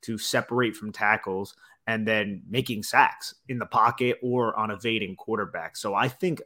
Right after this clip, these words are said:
a unique player like Darian Beavers, we may not see him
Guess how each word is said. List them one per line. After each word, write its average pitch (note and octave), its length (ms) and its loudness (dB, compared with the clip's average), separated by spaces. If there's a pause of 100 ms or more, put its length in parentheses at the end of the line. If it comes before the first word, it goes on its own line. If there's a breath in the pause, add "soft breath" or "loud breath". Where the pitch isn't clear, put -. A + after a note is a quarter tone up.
(120)
a B2 60 -2
unique B2+ 640 0
player C#3+ 240 4
like B2 160 2
Darian B2 260 2
Beavers, A#2+ 300 -2
we G#2+ 100 -4
may A#2 160 0
not B2+ 200 2
see C3 180 -4
him B2+ 300 -4